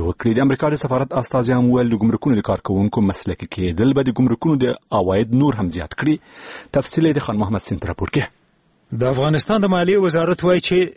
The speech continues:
Speaker 2: د ګمرکونو د ټولو کارکوونکو د مسلکي کېدو لپاره باید هغوی په دې اکاډمۍ کې زده کړې وکړي. د مالیې وزیر حضرت عمر زاخیلوال د چهارشنبې په ورځ په کابل کې د افغانستان د ګمرکونو د ملي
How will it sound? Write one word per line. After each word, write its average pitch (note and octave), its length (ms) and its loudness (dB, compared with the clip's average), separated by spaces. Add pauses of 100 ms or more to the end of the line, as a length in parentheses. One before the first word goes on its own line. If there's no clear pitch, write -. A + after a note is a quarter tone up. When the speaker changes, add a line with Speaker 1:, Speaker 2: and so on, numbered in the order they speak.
(220)
Speaker 2:
د C#3 140 -2
ګمرکونو E3 520 2
د E3 200 2
ټولو G#3+ 300 2
کارکوونکو E3+ 560 0
د D#3 140 0
مسلکي D3+ 480 -2
کېدو E3 360 2
لپاره D#3 380 -2
باید D3 260 0 (440)
هغوی D3+ 360 2
په D#3 220 -2
دې F3+ 160 2
اکاډمۍ D#3+ 560 0
کې D#3 160 0
زده B2+ 240 -2
کړې D3 220 0
وکړي. - 320 -6 (580)
د C3 120 0
مالیې D3+ 340 2
وزیر F#3+ 340 2
حضرت E3+ 480 0
عمر F#3+ 220 0 (100)
زاخیلوال E3+ 600 0
د D3 200 -2
چهارشنبې F3+ 520 0
په D#3+ 120 2
ورځ E3+ 280 0
په E3 40 0 (100)
کابل D#3 260 0
کې G#2 480 -8
د - 20 -6 (120)
افغانستان D#3 460 0
د F3+ 180 0
ګمرکونو F3 500 2
د E3 160 2
ملي G3 180 0